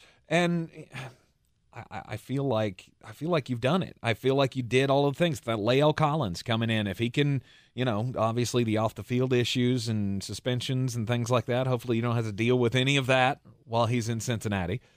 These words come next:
Although the history of Cincinnati Bengals players would probably tell you that they're gonna have to deal with a little bit of that from somebody. And why not it be Lael Collins? But if everything goes swimmingly,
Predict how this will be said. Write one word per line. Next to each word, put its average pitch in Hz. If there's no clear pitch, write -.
Although 98
the 95
history 101
of 95
Cincinnati 101
Bengals 98
players 104
would 127
probably 92
tell 90
you 92
that 104
they're 123
gonna 120
have 120
to 113
deal 104
with 107
a 175
little 190
bit 98
of 87
that 98
from 175
somebody. 135
And 131
why 294
not 392
it 370
be 381
Lael 381
Collins? -
But 160
if 302
everything 220
goes 139
swimmingly, 123